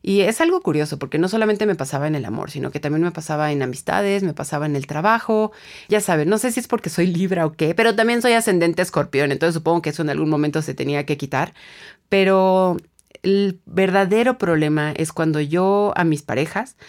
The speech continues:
las ponía delante de mi salud, de mi autoestima, de mi trabajo, de mis logros. Creo que eso era lo peor, de mis logros. Y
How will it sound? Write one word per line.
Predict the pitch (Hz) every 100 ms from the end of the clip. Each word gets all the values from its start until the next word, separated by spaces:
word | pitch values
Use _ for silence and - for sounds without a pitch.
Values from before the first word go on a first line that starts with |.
| - -
las | 175 170
ponía | 175 170 175
delante | 180 165 160 165
de | 156
mi | 143
salud, | 139 139 185 226 226
de | 202
mi | 165
autoestima, | 151 - 135 - 226 240 220 202 190
de | 156
mi | 147
trabajo, | 135 139 214 262 247 220 214 - - -
de | 165
mis | 160 160
logros. | 208 240 202 147 - _
Creo | - 269
que | 269
eso |
era | 262 208
lo | 139
peor, | - -
de | -
mis | 139 139
logros. | 127 - - -
Y | 175 180 180 175